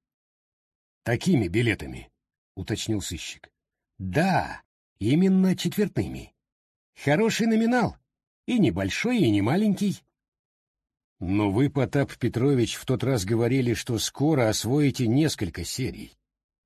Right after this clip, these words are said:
Пока их лишь четыре, если вы не наврали. Я увидел вообще две. Это рискованно". "Говорил и подтверждаю.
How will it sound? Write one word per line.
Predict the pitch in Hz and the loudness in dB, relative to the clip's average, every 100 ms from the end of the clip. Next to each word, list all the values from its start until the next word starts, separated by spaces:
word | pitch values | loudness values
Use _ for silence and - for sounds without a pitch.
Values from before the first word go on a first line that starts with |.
| _ | _
Пока | - 95 - 113 139 | -6 -4 0 2 4
их | 170 - | 2 0
лишь | 165 170 - | 0 0 0
четыре, | - 175 220 202 92 - _ _ | -4 -2 0 0 -2 -8 _ _
если | 82 107 110 117 | -4 -2 0 0
вы | 107 127 120 | 2 2 4
не | 143 | 4
наврали. | 160 151 - - - _ _ _ _ - | 4 2 -2 -6 -18 _ _ _ _ -10
Я | 76 107 127 | -2 2 4
увидел | 127 131 131 | 4 4 4
вообще | 127 123 - 175 | 4 2 2 0
две. | 127 92 - - _ _ _ _ _ _ - | 0 -4 -8 -18 _ _ _ _ _ _ -12
Это | 92 101 | -6 -2
рискованно". | 113 - 117 73 62 - - _ _ _ _ _ _ _ _ _ _ - | -2 -2 -4 -6 -10 -16 -18 _ _ _ _ _ _ _ _ _ _ -10
"Говорил | 147 123 151 139 147 131 175 226 226 | -2 2 4 4 4 4 2 2 0
и | |
подтверждаю. | 214 202 - 151 180 147 127 156 117 80 - - - | 0 -2 -4 -2 0 0 -2 0 0 -2 -6 -16 -20